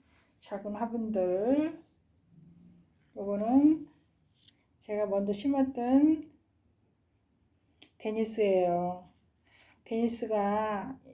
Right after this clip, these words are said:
그렇게 처음에 심을 때는 굉장히 작았었는데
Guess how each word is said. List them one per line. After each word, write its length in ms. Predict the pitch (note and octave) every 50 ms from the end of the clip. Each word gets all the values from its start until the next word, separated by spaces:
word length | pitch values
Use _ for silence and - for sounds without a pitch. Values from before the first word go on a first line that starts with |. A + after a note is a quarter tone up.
| - _
그렇게 400 | - - - A#3 A3 A#3 A#3+ A3+
처음에 320 | A3+ - E4 D#4 D4+ C#4
심을 260 | C4 C4 C#4 C4+ B3+ C4
때는 180 | B3+ A3 A3
굉장히 400 | G#3+ - G#3+ G#3+ G#3+ G#3 G#3+ G#3+
작았었는데 1200 | - - G3 F#3+ F#3 G3 G3+ G3+ A3 G#3+ G#3 G#3 G#3 G#3 G#3+ C4+ D4 C#4+ C#4 B3 G3 F#3 - -